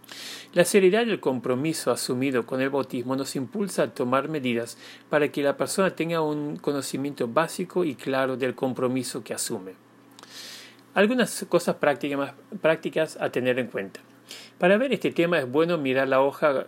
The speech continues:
eh, de algunas de las cosas que podrían suceder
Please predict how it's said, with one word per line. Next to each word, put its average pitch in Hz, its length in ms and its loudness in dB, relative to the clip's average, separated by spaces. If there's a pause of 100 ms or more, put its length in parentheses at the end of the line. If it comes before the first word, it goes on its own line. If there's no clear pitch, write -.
eh, 127 540 2 (380)
de 139 360 2
algunas 143 460 -2
de 131 80 0
las - 400 -6
cosas 139 300 0
que 135 100 -2
podrían 147 500 4
suceder 127 600 0